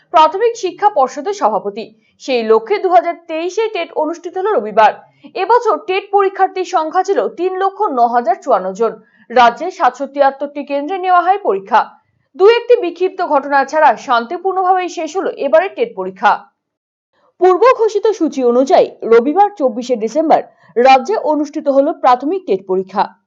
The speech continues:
দু হাজার বাইশের পর দু হাজার তেইশে টেট পরীক্ষা ঘিরে বেশ উন্মাদনা লক্ষ্য করা যায়।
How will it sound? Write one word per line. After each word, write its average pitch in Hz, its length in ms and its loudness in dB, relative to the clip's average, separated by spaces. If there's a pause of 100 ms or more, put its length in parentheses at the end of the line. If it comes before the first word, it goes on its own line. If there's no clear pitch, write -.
দু 208 80 -10
হাজার 220 300 2
বাইশের 196 480 0
পর 254 140 2
দু 254 160 -4
হাজার 262 220 2
তেইশে 254 440 -6
টেট 277 280 -8
পরীক্ষা 302 340 -4
ঘিরে 330 300 -4 (260)
বেশ 311 400 -2
উন্মাদনা 320 540 0
লক্ষ্য 262 340 -2
করা 170 240 2
যায়। 202 220 2